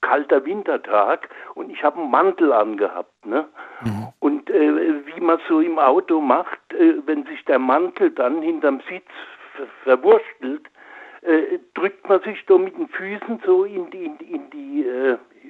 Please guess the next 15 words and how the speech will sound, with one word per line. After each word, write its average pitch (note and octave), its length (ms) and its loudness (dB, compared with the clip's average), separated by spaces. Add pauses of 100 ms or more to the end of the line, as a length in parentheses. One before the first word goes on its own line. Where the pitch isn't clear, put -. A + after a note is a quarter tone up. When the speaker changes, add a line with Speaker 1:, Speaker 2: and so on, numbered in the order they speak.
Speaker 1:
in C3 140 -10
die - 140 -10
Rückenlehne D#3+ 840 0 (400)
und D3+ 380 0 (140)
streicht D3+ 500 0
dann F#3+ 200 2
mit E3+ 120 2
dem G3 80 -6
Arm E3 380 2
den F3 180 4
Mantel E3+ 640 0
so, F3 340 0 (160)
so D#3 220 4
runter, D3+ 600 0
dass D#3+ 200 -4